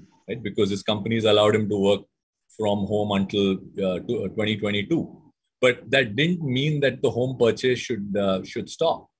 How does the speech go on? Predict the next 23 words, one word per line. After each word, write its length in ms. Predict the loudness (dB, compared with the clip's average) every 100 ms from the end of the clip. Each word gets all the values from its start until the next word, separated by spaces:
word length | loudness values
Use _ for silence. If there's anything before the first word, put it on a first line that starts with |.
| _ _ _ _ _
So 200 | 0 2
here's 440 | 2 4 4 4 2
a 80 |
couple 320 | -2 -2 2 2
of 100 | 2
examples 800 | 0 2 2 0 0 -2 0
that, 220 | 2 2 0 -10 _
you 100 | -8
know, 500 | -6 -6 -10 -14 -16 -20 _ _ _ _
this 220 | -2 0
whole 200 | 2 2
transformation, 1080 | 4 2 2 -2 -2 0 0 0 -8 -10 -18 _ _ _ _ _
uh, 340 | 2 4 4 0 -8 -20 _ 0
A, 240 | 0 0 -8 _
clearly 360 | 2 4 2
covid's 400 | 2 4 4 2
forced 480 | -6 0 2 2 0
us 160 | -4 -2
to 100 | -8
do 200 | -6 -6
this. 360 | -6 -12 -16 -12
I 40 |
mean, 260 | -10 -10 -12